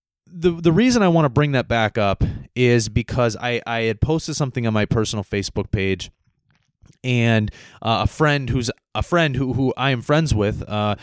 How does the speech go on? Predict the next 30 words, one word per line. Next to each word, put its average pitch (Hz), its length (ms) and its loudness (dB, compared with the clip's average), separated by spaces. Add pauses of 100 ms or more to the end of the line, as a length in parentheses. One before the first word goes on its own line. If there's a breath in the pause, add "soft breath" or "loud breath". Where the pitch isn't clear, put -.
(200 loud breath)
and 120 220 -4
he's, 135 260 -2
he's 131 260 -2
a 147 80 0
liberal, 110 380 0
he's 127 180 2
a 135 60 2
Democrat, 101 580 0
comments 156 640 0
and 123 220 -6
says, 117 560 0 (440 loud breath)
uh, 117 440 4
"The 139 160 -2
border 151 680 4
was 123 240 0
like 123 400 0
this 120 460 0 (400)
under 123 240 -4
Donald 113 380 -2
Trump. - 500 -8 (560)
If - 180 -6
you'd 139 140 -2
have 123 100 0
done 180 220 4
some 143 240 -4
research, 127 460 -2
you 107 60 -2
would 92 140 -4
know 90 220 -4
that." 69 180 -14